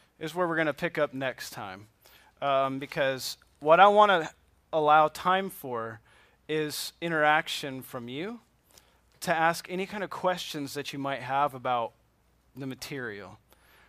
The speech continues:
or if something I've said didn't quite translate well, uh, or if there's gaps that haven't been filled in, um, please let me know, and we can kind of have a little bit of an interactive time here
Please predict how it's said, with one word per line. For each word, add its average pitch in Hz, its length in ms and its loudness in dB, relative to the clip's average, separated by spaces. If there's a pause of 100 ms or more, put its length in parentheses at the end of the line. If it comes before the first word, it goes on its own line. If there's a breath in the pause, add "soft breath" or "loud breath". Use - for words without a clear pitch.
or 151 180 -2
if 151 120 -2
something 175 420 -2
I've 143 220 2
said 147 600 0
didn't 147 400 -6
quite 151 320 -4 (120)
translate 135 840 -6
well, 107 420 -8 (400 soft breath)
uh, 139 160 0
or 165 300 0
if - 160 -6
there's 147 280 -4
gaps 170 520 0
that 139 320 -6 (160)
haven't 151 400 -6
been 147 180 -4
filled 143 440 -6
in, 123 420 -6 (420 soft breath)
um, 131 340 -2
please 131 800 -6 (380 soft breath)
let 185 240 0
me 226 140 -4
know, 151 480 -2 (100)
and 151 140 -6
we 170 80 -4
can 165 200 -6
kind 208 280 -4
of 202 80 -12
have 175 160 -2
a 151 60 -2
little 160 260 -4
bit 156 160 -4
of 139 100 -6
an 139 80 -6
interactive 139 640 -4
time 120 320 -10
here 117 380 -10